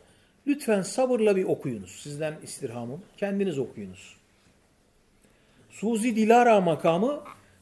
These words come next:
üçüncü Selim'in bulduğu bir terkip. Onu da <laughs> antiparantez söyleyelim. Çünkü birazdan Abdülbaki Nasır dedenin onunla ilgili verdiği tarifi size göstereceğim.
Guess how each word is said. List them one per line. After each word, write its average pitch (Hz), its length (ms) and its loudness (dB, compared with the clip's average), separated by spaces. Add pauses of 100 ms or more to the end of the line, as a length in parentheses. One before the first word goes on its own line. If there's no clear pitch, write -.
(100)
üçüncü 254 440 -2
Selim'in 220 500 8
bulduğu 208 460 6
bir 214 360 2 (140)
terkip. 170 600 2 (800)
Onu 160 220 -2
da 208 300 4 (320)
<laughs> - 320 -20
antiparantez 156 800 0
söyleyelim. 170 560 4 (520)
Çünkü 190 260 -2
birazdan 196 520 8 (600)
Abdülbaki 180 640 4
Nasır 180 380 2
dedenin 180 300 4
onunla 190 260 2
ilgili 165 300 2
verdiği 151 320 6
tarifi 147 360 2
size 143 180 -2
göstereceğim. 170 600 0